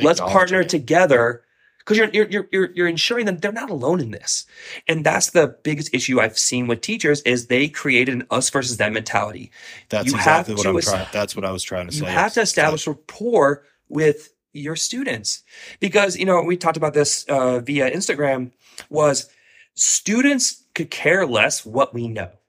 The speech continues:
Speaker 1: They don't care about our degrees or how much we know until they know how much we care. So,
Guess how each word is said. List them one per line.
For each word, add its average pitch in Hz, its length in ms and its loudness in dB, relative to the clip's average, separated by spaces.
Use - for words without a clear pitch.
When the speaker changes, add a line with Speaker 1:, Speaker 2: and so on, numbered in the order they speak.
Speaker 1:
They 180 80 4
don't 233 180 4
care 196 180 0
about 185 160 0
our 180 120 0
degrees 139 760 0
or 120 80 -2
how 156 240 -2
much 156 320 -2
we 147 100 -2
know 113 460 0
until 131 360 0
they 131 120 0
know 110 220 0
how 110 160 -6
much 95 240 -10
we 98 80 -10
care. - 400 -12
So, 143 480 2